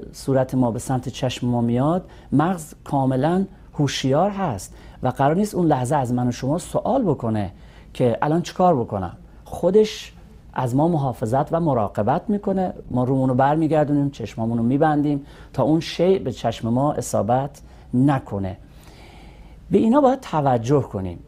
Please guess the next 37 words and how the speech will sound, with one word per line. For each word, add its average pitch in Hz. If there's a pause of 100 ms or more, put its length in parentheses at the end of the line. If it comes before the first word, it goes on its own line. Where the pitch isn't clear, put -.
(160)
تا 156
ب-، 135
به 139
ما 196
نشون 208
داده 147
بشه 127
که 120
این 190
مغز 160 (320)
داره 165
از 131
یه 165
طرف 170
یه 160
سری 170
فعل 139
و 131
انفعالات 127
رو 151
به 135
شکل 143
طبیعی 123 (500)
با 120
الگوریتم‌های 117
طبیعی 117
داره 120
انجام 113
می‌ده 113
که 127
گفتیم 131
همون 117 (220)
فعالیت 107
قلب 123
و 110 (520)
کلیه‌ها 104
و 110